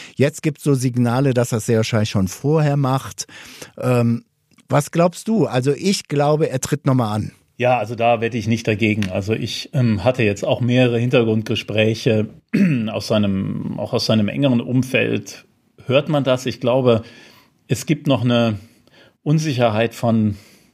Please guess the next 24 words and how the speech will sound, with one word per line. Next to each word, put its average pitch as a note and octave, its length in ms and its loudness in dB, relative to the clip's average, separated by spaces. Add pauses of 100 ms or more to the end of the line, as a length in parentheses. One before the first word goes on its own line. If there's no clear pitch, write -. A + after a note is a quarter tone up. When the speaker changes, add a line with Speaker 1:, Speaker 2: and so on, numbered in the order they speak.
(160)
Speaker 2:
ich G2 140 0
weiß G#2 180 0
nicht, A2 140 -2
ich - 20 -16
kann's - 180 0
nicht G#2+ 140 -2
beziffern, A#2 400 0
vielleicht A#2 320 0
fünf C3+ 320 0
Prozent. B2+ 520 -2 (640)
D-, - 180 -8
das C3+ 220 -2
hört C#3 120 2
man C3 140 2
so A2+ 100 0
raus A#2+ 460 0
aus B2+ 140 -2
den B2 120 2
Gesprächen. B2+ 480 0
Das A2+ 160 0
treibt - 540 -2
ja A#2 120 0
auch A2+ 140 -8
die A2+ 340 0